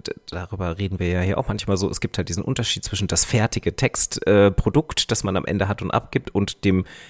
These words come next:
Weg dahin. Und der kann so chaotisch sein, wie man will. Hauptsache, am Ende kommt halt ein runder Text bei raus. Und niemand fragt am Ende danach,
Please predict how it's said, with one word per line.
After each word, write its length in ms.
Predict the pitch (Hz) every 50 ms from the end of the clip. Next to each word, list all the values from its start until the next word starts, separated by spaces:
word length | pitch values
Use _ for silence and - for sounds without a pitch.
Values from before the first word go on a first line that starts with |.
| - -
Weg 320 | 101 92 107 110 - -
dahin. 320 | - 92 85 90 98 104 104
Und 120 | - 85
der 80 | 82 -
kann 180 | - - 101 95
so 100 | 101 98
chaotisch 440 | - - - - - - - - -
sein, 240 | - 107 92 92
wie 80 | 87 92
man 200 | 90 92 87 85
will. 140 | 98 95 101
Hauptsache, 300 | 95 87 - - - 95
am 80 | 82 65
Ende 180 | - 95 95
kommt 220 | - - 87 80 -
halt 120 | 87 78
ein 40 | 85
runder 320 | 85 80 85 85 87 82
Text 320 | - - 87 - - - -
bei 100 | 80 78
raus. 260 | - 73 80 82 - - - - - - -
Und 180 | - - 87 -
niemand 280 | 107 110 110 101 98 -
fragt 380 | - - 98 101 110 - -
am 120 | 64 - -
Ende 200 | - 92 90 76
danach, 460 | 87 82 76 80 82 85 - -